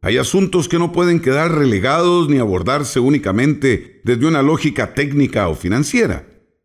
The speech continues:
Uno de ellos es el derecho a una pensión digna. Las pensiones no son un privilegio ni una carga para el Estado. Son el resultado de décadas de trabajo,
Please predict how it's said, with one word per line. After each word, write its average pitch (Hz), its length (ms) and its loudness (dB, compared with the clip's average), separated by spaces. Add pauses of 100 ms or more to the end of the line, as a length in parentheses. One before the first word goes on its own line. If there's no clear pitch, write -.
(200)
Uno 202 200 4
de 113 160 2
ellos 175 380 0 (300)
es 139 200 -2
el 175 140 4
derecho 175 420 2
a 156 60 2
una 175 320 0
pensión 175 720 2
digna. - 560 -6 (640)
Las 76 160 -6
pensiones 160 680 0 (160)
no 143 160 0
son 156 300 0
un 107 100 2
privilegio 110 920 0
ni 120 80 2
una 139 260 0
carga 127 440 -2
para 78 180 -4
el 95 80 -2
Estado. 143 580 -4 (460)
Son 190 240 0
el 160 220 2
resultado 185 760 2
de 147 140 4
décadas 180 640 0
de 147 100 0
trabajo, 135 580 -2